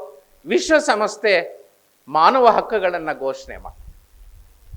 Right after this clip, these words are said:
ಸದಸ್ಯ ರಾಷ್ಟ್ರಗಳು ಆ ಅಂತಾರಾಷ್ಟ್ರೀಯ ಒಡಂಬಡಿಕೆಗೆ ಸಹಿ ಮಾಡಿ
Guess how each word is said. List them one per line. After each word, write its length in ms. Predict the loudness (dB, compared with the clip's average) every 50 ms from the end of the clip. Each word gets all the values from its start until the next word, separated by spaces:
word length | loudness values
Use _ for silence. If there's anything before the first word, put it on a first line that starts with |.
| -20 -20 -20 _ _ _ _ _ 2 4
ಸದಸ್ಯ 460 | 6 8 8 8 8 8 6 4 6
ರಾಷ್ಟ್ರಗಳು 960 | 8 8 8 6 6 4 2 4 6 6 6 6 4 2 0 -6 -14 -18 -20 -20 _ _ _
ಆ 240 | 6 8 8 8 8
ಅಂತಾರಾಷ್ಟ್ರೀಯ 760 | 6 6 6 6 8 8 8 8 6 6 4 2 0 2 4
ಒಡಂಬಡಿಕೆಗೆ 800 | 6 6 8 6 6 8 6 6 6 4 2 0 -2 -2 -2 0
ಸಹಿ 360 | 2 2 2 4 2 0 0
ಮಾಡಿ 680 | 4 4 4 4 4 2 0 -2 -4 -6 -12 -20 _